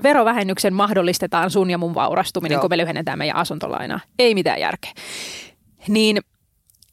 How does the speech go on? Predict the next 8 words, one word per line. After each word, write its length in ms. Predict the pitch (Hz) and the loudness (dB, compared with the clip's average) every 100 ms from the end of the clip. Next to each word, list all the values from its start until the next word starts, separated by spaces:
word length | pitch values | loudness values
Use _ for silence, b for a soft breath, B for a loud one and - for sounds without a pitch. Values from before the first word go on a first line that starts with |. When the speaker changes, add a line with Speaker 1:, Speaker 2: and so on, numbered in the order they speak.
| _ | _
Speaker 1:
niin 120 | 214 | 0
samalla 320 | 208 269 233 208 | 2 4 4 2
tavalla 320 | 269 262 196 | 2 2 2
nythän 340 | 202 202 190 185 | 0 0 -2 -2
on 180 | 185 190 | 0 0
niin, 240 | 208 185 | 0 0
että 260 | 165 - 180 _ _ _ - B B | 0 -2 -4 _ _ _ -14 B B
mikäli 580 | - 202 233 226 202 185 | -4 0 2 2 0 0